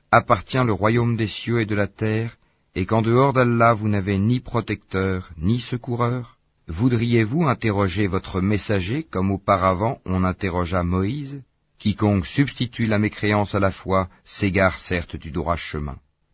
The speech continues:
Nombre de gens du livre aimeraient par jalousie de leur part pouvoir vous rendre mécréants après que vous y ayez cru, et après que la vérité s'est manifestée à eux, pardonnez et oubliez jusqu'à ce qu'Allah fasse venir son commandement.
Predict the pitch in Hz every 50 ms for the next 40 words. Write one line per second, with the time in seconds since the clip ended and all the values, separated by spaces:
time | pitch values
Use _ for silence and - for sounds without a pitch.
0 | _ - 98 123 143 160 156 127 135 139 127 135 123 107 123 147 147 139 117 120
1 | 113 113 117 135 139 131 117 101 82 82 71 - _ _ _ _ _ _ _ -
2 | 117 127 131 127 120 117 135 135 127 - 120 113 101 87 92 120 123 127 123 113
3 | 113 127 113 120 110 107 101 - _ - 110 113 113 110 107 101 - - _ _
4 | _ _ _ _ - 120 113 107 127 123 117 101 92 110 101 101 117 120 110 101
5 | 101 98 98 104 107 - - - 104 101 101 107 107 117 120 123 - _ - 101
6 | 101 - - - 113 107 - - 98 90 92 101 92 85 82 101 95 92 92 90
7 | 80 - - - 76 71 - - _ _ _ _ _ _ - 82 95 104 101 -
8 | - 135 135 - 135 123 120 113 113 120 110 120 110 - - 127 120 104 - 120
9 | 101 113 117 123 107 - 117 110 98 - - 110 110 104 101 98 98 98 98 110
10 | 110 - _ _ _ _ _ _ _ - 120 113 110 101 113 107 101 92 87 76
11 | 69 - - _ _ - 98 120 135 135 131 127 135 123 120 117 120 110 110 110
12 | 120 - _ _ _ _ _ _ _ - 90 110 123 120 - - - 127 123 120
13 | - - - 127 117 117 113 107 110 107 104 - - 113 104 92 87 82 104 107
14 | 110 107 104 95 - - 104 95 - - 98 90 90 87 85 80 73 69 64 62